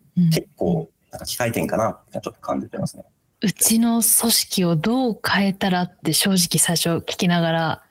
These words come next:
Speaker 1: はい、考えてたんですけど、うちのその文化や、その組織体制や、そのタレント性っていうところを見た上で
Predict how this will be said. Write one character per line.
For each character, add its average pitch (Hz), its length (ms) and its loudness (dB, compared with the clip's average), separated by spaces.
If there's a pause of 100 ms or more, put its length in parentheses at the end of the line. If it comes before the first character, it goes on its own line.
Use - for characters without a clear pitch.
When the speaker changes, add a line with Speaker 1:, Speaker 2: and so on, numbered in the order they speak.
(120)
Speaker 1:
は - 180 2
い、 170 60 -2
考 180 240 2
え 170 80 0
て - 100 -8
た 165 120 0
ん 160 60 4
で 160 60 2
す 156 80 0
け 160 100 0
ど、 160 260 0 (360)
う 196 80 -2
ち - 240 0
の 285 300 4
そ 269 120 2
の 220 100 4
文 226 360 2
化 160 220 -2
や、 156 380 2
そ - 140 0
の 160 100 4
組 196 180 0
織 - 300 -2
体 185 280 2
制 156 340 2
や、 151 320 0
そ - 140 2
の 160 220 2
タ - 160 -2
レ 180 160 2
ン 180 100 2
ト 180 100 -2
性 170 220 2
っ 165 40 -2
て 190 100 -2
い 190 40 2
う 185 40 0
と 196 80 -2
こ 185 120 -2
ろ 180 60 2
を 170 40 4
見 214 180 2
た 196 220 0
上 180 220 2
で 170 280 0